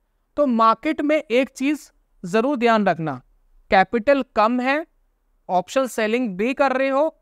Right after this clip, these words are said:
ओवर ट्रेड मत करना मार्केट में। हफ्ते में एक ही ट्रेड मिल रहा है, एक ही ट्रेड करो, और महीने भर में चार ही ट्रेड करो। महीने भर में चार ट्रेड लोगे तो आपका मैक्सिमम चार सौ रुपये brokerages and government taxes में जाएगा। और आपने अपनी कैपिटल से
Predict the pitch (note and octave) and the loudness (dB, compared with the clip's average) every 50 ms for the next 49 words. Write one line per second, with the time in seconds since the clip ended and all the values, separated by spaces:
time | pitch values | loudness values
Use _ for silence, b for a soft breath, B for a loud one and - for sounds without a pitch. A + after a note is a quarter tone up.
0 | - A3 A3 A#3 B3+ C#4 C#4+ A#3+ - C4 C4 C4+ B3 B3+ A#3+ B3+ B3 _ - A3+ | -4 -2 0 0 2 2 0 0 0 -2 0 0 0 0 0 -2 -2 _ -2 -2
1 | G#3 G3+ G3+ F#3+ F3+ E3+ D#3+ D3 - D3+ D3 D3 C#3 C3 - _ _ _ _ _ | 0 0 0 0 0 -2 -2 -4 -4 -6 -6 -8 -10 -12 -16 _ _ _ _ _
2 | _ _ - - F3+ E3+ - - - C#4 C#4 C4+ C#4+ A#3 A#3+ A#3+ A3+ G#3+ - C#4 | _ _ -4 -2 -2 -2 -2 -2 0 2 2 2 2 2 2 0 0 0 -2 -6
3 | A3+ - C#4 D4 D4 C4+ C4+ C4+ C#4 C4+ C4+ C#4 C#4+ D#4 E4+ F4 _ _ _ - | -6 -2 0 0 0 0 0 0 0 0 2 0 0 0 -2 -6 _ _ _ -2
4 | A3+ A#3+ A#3 - C#4+ A#3+ - B3+ C4 B3+ A#3 - A#3 G#3 F3+ D3+ C#3 _ _ _ | 0 0 0 0 -4 -4 -2 0 0 0 0 0 0 0 0 -2 -6 _ _ _
5 | _ _ _ _ _ _ _ _ _ - G#3 A3 A#3+ B3+ B3+ B3 A3 A#3 B3+ C#4 | _ _ _ _ _ _ _ _ _ -4 -2 0 0 2 2 0 0 0 0 0
6 | D4 C#4+ C4+ C#4 C4+ C4+ D#4 D4+ - - C4+ A#3+ A#3+ B3 D4 D4 A#3 B3+ B3 A#3 | 2 2 2 0 0 -2 -2 -2 0 2 2 4 4 2 0 -2 -2 -2 -2 0
7 | G#3 F#3+ G3+ F3 D#3+ D3 D3 _ - F#3 F#3+ F#3+ G3+ A#3 C4+ C#4 B3+ C4+ C4+ C4+ | 0 0 -2 -2 -2 -4 -10 _ -6 -4 -2 -2 0 0 0 0 0 0 0 0
8 | C#4+ C4+ - C4 A#3+ A3+ B3+ C4+ A3 C4+ C#4 C#4 C#4 A#3+ C4 B3+ A#3+ A#3+ A#3+ C4 | -2 0 2 2 2 4 2 2 0 0 0 0 0 0 0 0 0 0 2 2
9 | C#4+ D4 D4 D4 C4 A#3 - - C#4 B3 A3 A3 A3 G#3+ - - - B3+ B3+ C4+ | 2 2 2 2 2 2 0 -2 -2 -2 0 0 -2 -2 -2 -6 -6 -4 -2 0
10 | D4 D#4+ D#4 - _ - C4 A#3+ A#3 A#3+ A3 - C#4+ C#4 C4+ B3 C#4+ C#4 A3+ A3+ | -2 -2 -4 -6 _ 2 4 4 4 2 2 0 -2 -2 0 0 0 0 0 0
11 | A#3 G#3+ F#3+ - A#3+ A#3+ A3 B3+ C#4 C#4+ - C4 A#3+ B3 A#3 A3 G#3+ A3 A3 A3+ | 0 0 0 0 -2 -2 -2 -2 -4 -4 -2 -2 -2 0 0 0 0 0 0 -2
12 | A#3+ A3 A3 G3+ - - A#3 A3 F#3+ A3 A3 G3 F#3 F3+ F3 F3+ F3 F#3 A3+ C4 | -2 0 -2 -2 -2 -2 -6 -4 -4 -4 -2 0 0 2 2 2 2 2 2 0
13 | D#4 - _ _ _ _ _ _ _ - B3 B3 A3+ - F#3 G#3+ A3 A3+ A#3+ - | 0 -2 _ _ _ _ _ _ _ -4 -2 -2 0 2 4 4 6 4 4 2
14 | B3+ C#4+ D4+ C#4 A3+ C4+ D4 C#4+ - C4+ A#3+ A3+ - C4 B3 B3 C4+ C4+ A#3+ - | 0 0 0 0 0 0 -4 -2 0 0 0 0 0 -2 -2 0 0 -2 -2 -2
15 | B3+ B3 | 0 0